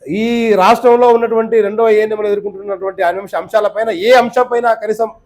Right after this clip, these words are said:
సీరియస్గా, ఆ, ప్రభుత్వం రా-, గత ప్రభుత్వం కానీ ప్రస్తుత ప్రభుత్వం కానీ దృష్టి పెట్టకుండా వాళ్ళ సమస్యలను పరిష్కారం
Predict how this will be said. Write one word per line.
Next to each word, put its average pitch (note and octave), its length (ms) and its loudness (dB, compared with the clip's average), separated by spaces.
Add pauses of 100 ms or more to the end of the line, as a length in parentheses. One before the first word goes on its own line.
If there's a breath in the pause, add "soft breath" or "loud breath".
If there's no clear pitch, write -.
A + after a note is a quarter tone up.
(100)
సీరియస్గా, A3+ 640 0 (400)
ఆ, F3 80 2
ప్రభుత్వం F#3+ 500 -2
రా-, F3+ 160 2
గత F#3 240 -4
ప్రభుత్వం A3 300 -4
కానీ B3+ 140 2
ప్రస్తుత A3+ 340 -2
ప్రభుత్వం A3 320 -2
కానీ G3+ 220 -4 (320)
దృష్టి G3 220 -10
పెట్టకుండా A3+ 400 2
వాళ్ళ G#3+ 160 2
సమస్యలను G#3+ 420 -4
పరిష్కారం F#3+ 360 -4